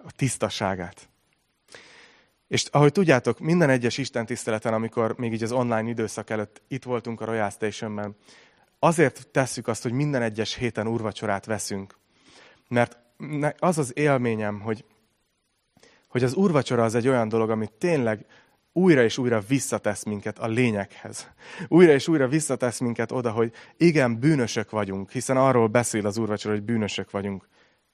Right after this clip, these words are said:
De úgy, ugyanakkor arról is beszél, hogy Jézus meghalt értünk.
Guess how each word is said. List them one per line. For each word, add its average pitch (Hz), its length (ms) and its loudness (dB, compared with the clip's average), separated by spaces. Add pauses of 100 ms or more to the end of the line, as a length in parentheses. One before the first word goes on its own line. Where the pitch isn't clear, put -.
(720)
De 131 160 4
úgy, 127 180 -2
ugyanakkor 135 420 4
arról 135 240 4
is 107 120 -4
beszél, 113 300 -2
hogy 113 100 -4
Jézus 117 340 -2
meghalt 123 560 -2
értünk. 92 520 -10